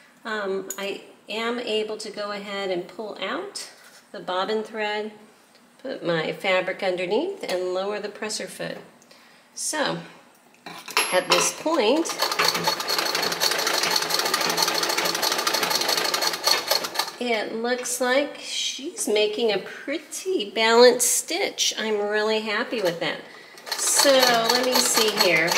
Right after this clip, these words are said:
I'm going to adjust her stitch length, and first I'm gonna push it in the entire way. I have turned that little knob so it goes all the way in. Oops. My treadle base is awkward here.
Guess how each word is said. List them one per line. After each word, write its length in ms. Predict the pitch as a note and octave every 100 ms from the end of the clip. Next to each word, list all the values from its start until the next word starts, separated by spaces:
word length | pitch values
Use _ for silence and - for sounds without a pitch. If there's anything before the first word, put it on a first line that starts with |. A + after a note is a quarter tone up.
| - - -
I'm 160 | A3
going 280 | A3 A#3+ B3+
to 240 | C4 C#4+ A#3+
adjust 520 | G#3 A3 G#3+ A#3 -
her 100 | A#3+
stitch 440 | - - B3+ B3
length, 320 | D4 C#4 C#4 -
and 200 | G#3+ G#3+ G#3+
first 380 | B3+ D#4+ - C#4+
I'm 100 | C4
gonna 180 | A3 G#3 - -
push 240 | C#4 C#4
it 120 | D4
in 360 | C#4 A3 G#3+ A3+ - - - _
the 80 | G#3
entire 560 | G3+ F#3+ G3+ F#3+ F#3+ F#3
way. 260 | D#3 -
I 100 | - -
have 180 | - -
turned 380 | - G#3+ G3+ G3+
that 260 | G3 F#3
little 200 | G#3+ G3+
knob 540 | G3 G3 G3+ G#3 G#3 - -
so 200 | - F#3
it 100 | -
goes 240 | E3 D#3+ -
all 220 | G3+ A3
the 120 | A3+
way 240 | A3 G#3+ G#3+
in. 280 | G#3+ A3 B3 - - -
Oops. 320 | G4+ - - - - - - - - - -
My 380 | G#3 G#3 G3 F3+ D#3+ - - - - -
treadle 300 | - A#3 G#3
base 360 | E3+ D#3 E3+ -
is 800 | - - - - - - - -
awkward 460 | F3 - F3+ D#3+ F3
here. 260 | F3+ D#3+